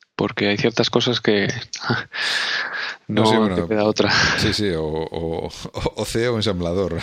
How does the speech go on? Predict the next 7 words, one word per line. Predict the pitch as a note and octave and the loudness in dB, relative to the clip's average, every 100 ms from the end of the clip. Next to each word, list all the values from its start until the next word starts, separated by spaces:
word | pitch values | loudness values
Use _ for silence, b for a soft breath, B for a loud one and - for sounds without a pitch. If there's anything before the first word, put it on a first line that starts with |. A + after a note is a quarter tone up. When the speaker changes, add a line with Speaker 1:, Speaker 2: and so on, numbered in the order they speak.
| - | -4
Speaker 2:
<laughs> | A#2+ | -2
tú | A#2+ | 0
eliges. | A2 F#2+ - F#2+ - B B - A#2 A#2+ - B2 - - - _ b b - | 0 0 -2 -4 -8 B B -8 -6 -6 -8 -8 -10 -12 -16 _ b b -8
Speaker 1:
Es, | - - | -2 2
es | - | 4
justo. | - B2 - G2+ - | 4 6 6 4 4
<laughs> | C#3 - A2+ G#2 - - | 2 4 2 2 0 2